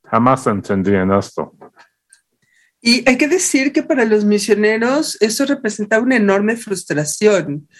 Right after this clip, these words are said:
Speaker 2: porque no estaban cumpliendo con su cometido y además hay que entender un poco la mentalidad del misionero de la época.
Speaker 1: Ujú.
Speaker 2: Cuando un misionero piensa que su religión es la única verdadera posible en el mundo mundial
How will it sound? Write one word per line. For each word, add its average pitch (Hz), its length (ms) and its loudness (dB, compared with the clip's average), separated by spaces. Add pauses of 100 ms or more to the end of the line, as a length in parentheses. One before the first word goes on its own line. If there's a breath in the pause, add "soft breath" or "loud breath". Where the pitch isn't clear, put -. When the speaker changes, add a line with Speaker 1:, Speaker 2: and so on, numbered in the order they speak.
(560 loud breath)
Speaker 2:
porque 185 640 2
no 220 240 4
estaban 208 480 0
cumpliendo 180 720 -2
con 170 180 -2
su 170 180 -8
cometido 170 720 0
y 185 140 2
además 196 720 0 (840 loud breath)
hay 233 160 4
que 330 100 0
entender 247 400 0
un 233 200 -2
poco 220 240 0
la 240 140 2
mentalidad 175 560 2
del 214 120 0
misionero 170 600 0
de 196 100 2
la 156 160 2
época. 160 600 -4 (380 loud breath)
Speaker 1:
Ujú. 123 220 -2
Speaker 2:
Cuando 214 520 2
un 262 180 4
misionero 220 1040 2
piensa 208 760 0
que 185 160 2
su 302 320 2
religión 208 600 0
es 202 260 0
la 214 540 2
única 208 500 2
verdadera 175 580 0
posible 165 440 -4
en 151 100 -2
el 151 120 -2
mundo 147 260 -2
mundial 143 560 -2